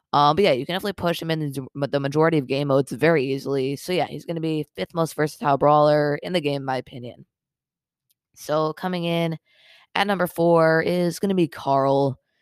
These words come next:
Uh, so yeah, Carl, I mean, pretty much ever since he's been released, he's always been pretty good in, like, every mode. I mean, obviously, he's no longer, like, the best brawler in the game, but he still is pretty solid everywhere. Uh, so yeah, I mean, in Showdown,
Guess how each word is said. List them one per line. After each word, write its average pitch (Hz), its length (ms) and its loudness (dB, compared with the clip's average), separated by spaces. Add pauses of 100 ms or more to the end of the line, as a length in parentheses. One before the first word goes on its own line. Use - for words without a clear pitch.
(360)
Uh, 170 400 6
so 190 140 -4
yeah, 190 100 2
Carl, 180 460 4
I 175 80 0
mean, 180 240 -8 (100)
pretty 226 160 -4
much 175 180 0
ever 147 220 2
since 147 180 -4
he's 143 140 -6
been 139 180 -4
released, 135 540 -2
he's 165 140 -6
always 190 240 0
been 143 160 -2
pretty 143 260 -2
good 139 380 2
in, 135 60 -6
like, 139 180 -6
every 131 220 -2
mode. 147 680 4 (500)
I 165 120 2
mean, 175 120 2
obviously, 160 360 0
he's 151 100 -4
no 147 100 4
longer, 139 260 2
like, 139 180 -2
the 135 40 -8
best 135 200 -2
brawler 135 220 0
in 131 100 -6
the 131 60 -10
game, 165 280 -4
but - 80 -2
he 156 120 -10
still 214 280 -2
is 170 240 2
pretty 147 200 -2
solid 143 380 0
everywhere. 139 800 -2 (540)
Uh, 143 340 6
so 175 160 -2
yeah, - 80 2
I 147 60 -8
mean, 170 320 -6
in 165 80 -14
Showdown, 175 760 0